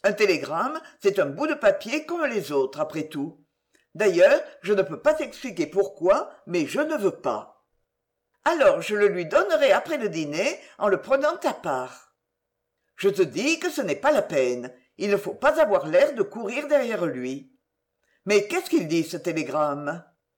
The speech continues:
Maurice Poitou prit le carré de papier et lut, «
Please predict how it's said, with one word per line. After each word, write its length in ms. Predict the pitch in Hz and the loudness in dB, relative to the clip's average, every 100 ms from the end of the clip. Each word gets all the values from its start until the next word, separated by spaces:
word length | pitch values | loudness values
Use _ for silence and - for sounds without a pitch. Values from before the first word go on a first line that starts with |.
| _ _ _ _ _ _ _ _ _ _ | _ _ _ _ _ _ _ _ _ _
Maurice 400 | 180 277 330 320 254 | -2 0 0 -4 -8
Poitou 440 | - 165 - 185 277 | -2 -4 -2 -4 -4
prit 200 | - 190 | -2 -2
le 80 | 151 | 0
carré 300 | 254 277 226 | -2 -2 0
de 80 | |
papier 560 | 202 139 143 180 269 240 | 0 0 -2 -4 0 0
et 100 | 143 | 0
lut, « 540 | 139 170 285 392 _ | 0 -2 -2 -8 _